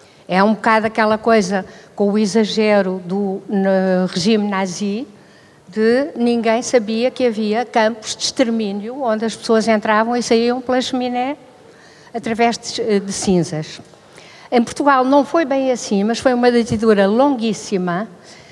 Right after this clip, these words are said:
Eh, Espanha também. Houve outras ditaduras na Europa. Houve muitas na América Latina.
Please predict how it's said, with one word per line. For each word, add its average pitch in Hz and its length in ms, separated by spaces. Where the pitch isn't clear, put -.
Eh, 220 680
Espanha 214 560
também. 202 640
Houve 226 220
outras 247 420
ditaduras 208 840
na 214 140
Europa. 202 680
Houve 214 220
muitas 240 540
na 202 200
América 202 480
Latina. 196 580